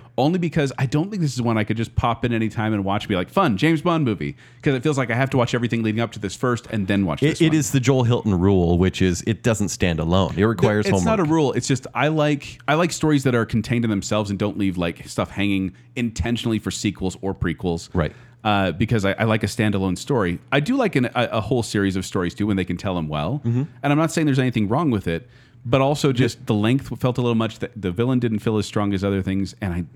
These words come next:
Speaker 1: I don't know. There's
Speaker 2: This felt
Speaker 1: something
Speaker 2: like Nolan taking on Batman, and he was going
Speaker 1: Yes.
Speaker 2: to complete a Batman story,
Speaker 1: Yes.
Speaker 2: right? Except for this has three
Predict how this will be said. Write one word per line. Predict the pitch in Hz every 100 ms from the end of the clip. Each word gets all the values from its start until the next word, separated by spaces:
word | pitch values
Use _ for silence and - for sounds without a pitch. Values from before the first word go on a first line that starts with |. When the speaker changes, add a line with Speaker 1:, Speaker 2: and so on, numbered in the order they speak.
| -
Speaker 1:
I | 82
don't | 69
know. | 69
There's | - 185
Speaker 2:
This |
felt | 190 185
Speaker 1:
something |
Speaker 2:
like | 147 123
Nolan | 110 104 104 101 107 127 131
taking | - 107 113 98
on | 90 87
Batman, | 82 92 71 85 76 78 - - - -
and | 101
he | 104
was | 101
going | 123 98
Speaker 1:
Yes. |
Speaker 2:
to | 101
complete | 113 98 95 107
a |
Batman | 101 90 82 90 82
story, | - - 82 65
Speaker 1:
Yes. | 208 127
Speaker 2:
right? | 104 117 - -
Except | 117 147 123
for | 117
this | 123 -
has | 104 98
three | - 120 113 110 107